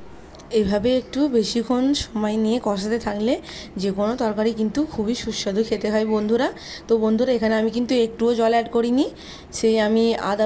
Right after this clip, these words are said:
রসুন বাটা ধোয়ার এই শিল বাটাটা, ওটা থেকে আমি জল দিয়েছিলাম, ওটা কিন্তু একদম শুকিয়ে গেছে। এরপর আমি এখানে পরিমাণ মতো জল অ্যাড করছি।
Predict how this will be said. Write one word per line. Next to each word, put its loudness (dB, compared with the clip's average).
রসুন 2
বাটা 0
ধোয়ার 2
এই 2
শিল 2
বাটাটা, 2
ওটা 2
থেকে -4
আমি 2
জল 2
দিয়েছিলাম, 0
ওটা 2
কিন্তু -2
একদম 0
শুকিয়ে -2
গেছে। 0
এরপর 2
আমি 2
এখানে 2
পরিমাণ 4
মতো 0
জল 2
অ্যাড 0
করছি। -2